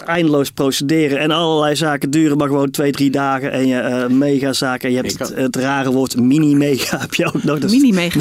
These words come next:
Speaker 1: <laughs> Ja, dus
Speaker 2: Ja, je
Speaker 1: lijkt
Speaker 2: kan,
Speaker 1: me
Speaker 2: je kan die hele, die hele zwaar georganiseerde misdaad... die natuurlijk voor een heel groot deel draait op drugshandel, ehm, kun je natuurlijk heel,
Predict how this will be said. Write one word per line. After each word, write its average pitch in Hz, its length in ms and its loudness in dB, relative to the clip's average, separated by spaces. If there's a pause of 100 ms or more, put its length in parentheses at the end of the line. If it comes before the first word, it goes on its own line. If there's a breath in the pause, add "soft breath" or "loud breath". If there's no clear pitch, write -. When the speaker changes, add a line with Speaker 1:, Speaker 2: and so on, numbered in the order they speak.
Speaker 1:
<laughs> 170 60 0
Ja, 202 320 -2
dus - 360 -2
Speaker 2:
Ja, - 60 -4
je - 60 0
Speaker 1:
lijkt 139 180 0
Speaker 2:
kan, 139 100 -2
Speaker 1:
me - 400 -4
Speaker 2:
je 117 60 0
kan 131 160 2
die 120 100 2
hele, 120 380 -2
die 101 140 -2
hele 107 300 0
zwaar 107 340 -4
georganiseerde 101 800 0
misdaad... 98 420 -2
die 101 120 0
natuurlijk 98 360 -2
voor 104 160 -4
een 82 160 -6
heel 101 160 -2
groot 92 340 -4
deel 98 200 -2
draait 92 380 -4 (120)
op 95 180 -4
drugshandel, 98 720 -2 (460 loud breath)
ehm, 90 680 -2 (720 loud breath)
kun 135 120 0
je - 0 -
natuurlijk 123 360 -2
heel, 117 400 0